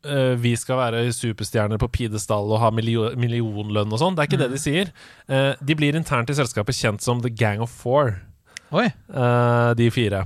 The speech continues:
Speaker 2: Ja.
Speaker 1: De møter da Ray Kasser, den nye
Speaker 2: Mhm.
Speaker 1: sjefen, i syttini, og i kjernen av kravene som de møter han med, er at Atari fra nå av, ja, ikke bare på deres vegne, skal begynne å behandle utviklere sånn som plateselskaper behandler musikere.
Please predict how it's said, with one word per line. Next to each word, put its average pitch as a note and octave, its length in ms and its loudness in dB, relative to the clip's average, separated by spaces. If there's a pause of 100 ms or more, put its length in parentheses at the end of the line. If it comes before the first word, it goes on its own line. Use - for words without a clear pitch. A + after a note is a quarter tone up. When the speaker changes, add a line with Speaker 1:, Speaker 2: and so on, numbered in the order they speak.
(140)
Speaker 2:
Ja. F3 220 -2 (520)
Speaker 1:
De D3 140 4
møter C3+ 320 4
da C3+ 140 6
Ray B2 340 4
Kasser, D#3+ 520 0 (100)
den C3+ 140 0
nye B2+ 120 2
Speaker 2:
Mhm. A#2 60 2 (180)
Speaker 1:
sjefen, G3 340 -2 (100)
i C3+ 340 -2
syttini, D#3+ 580 -2 (680)
og D3 80 4
i D#3+ 40 2
kjernen A#2+ 460 2
av C3 80 -2
kravene G#2+ 500 0
som C3+ 120 -6
de B2+ 80 -2
møter A#2 300 0
han G#2 120 0
med, G3 300 0
er A#2+ 180 2
at C3+ 120 -4
Atari A2+ 540 0
fra D3+ 160 0
nå A2 240 -2
av, F3+ 280 0 (640)
ja, A#2 100 -2
ikke B2+ 200 -10
bare B3 160 0
på C#3+ 180 0
deres A2+ 320 0
vegne, A2 280 0
skal D3+ 140 -4
begynne C3+ 200 0
å - 20 -4
behandle A2+ 500 -4
utviklere B2+ 760 -2 (200)
sånn A#2 320 -4
som C#3+ 120 -6
plateselskaper G#2+ 880 -4
behandler A2+ 300 -2
musikere. G2+ 580 -4